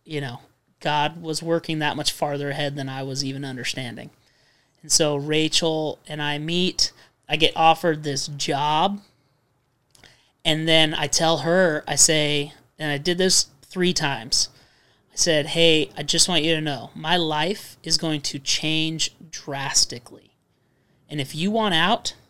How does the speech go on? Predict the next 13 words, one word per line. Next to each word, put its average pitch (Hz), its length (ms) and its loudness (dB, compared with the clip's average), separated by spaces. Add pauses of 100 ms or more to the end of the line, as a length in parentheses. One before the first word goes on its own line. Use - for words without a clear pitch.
(920)
like, 139 280 -6 (140)
I'm 175 80 -2
gonna 196 160 2
give 180 200 2
you 190 80 2
the 170 200 -2
out. 165 260 2
Like, 156 160 -2
I've 156 160 -2
loved 170 440 2
our 156 200 -2
time 175 380 2
together, 202 560 0